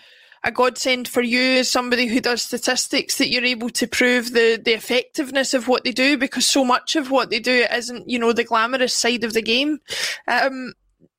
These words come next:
what have you made of their recent performances, considering, and especially on Sunday as well, considering, you know, w-, Kyogo came in, had a, an absolutely amazing start and has kept it up. Hatate came in,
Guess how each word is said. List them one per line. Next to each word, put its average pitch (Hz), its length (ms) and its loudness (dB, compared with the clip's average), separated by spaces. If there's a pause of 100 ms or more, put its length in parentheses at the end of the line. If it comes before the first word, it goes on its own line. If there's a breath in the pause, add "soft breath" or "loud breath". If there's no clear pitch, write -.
(500)
what 392 200 4
have 359 100 -6
you 349 120 4
made 262 260 -2
of 262 100 0
their 262 140 2
recent 262 340 -8
performances, 254 760 0
considering, 247 640 0
and 240 160 -4
especially 262 540 -2
on 233 100 0
Sunday 247 360 0
as 226 140 0
well, 247 180 2
considering, 285 600 -2
you 269 80 0
know, 247 220 4 (1080 loud breath)
w-, 254 240 2 (260)
Kyogo 311 480 2
came 269 240 -2
in, 254 380 -4 (140)
had 247 260 0
a, 240 160 0 (500)
an 240 140 0
absolutely 247 500 0
amazing 247 440 -2
start 247 440 0
and 233 120 -12
has 214 180 -8
kept - 320 -2
it 254 100 -4
up. 247 300 -2
Hatate 269 640 -4
came 240 200 -2
in, 240 280 -2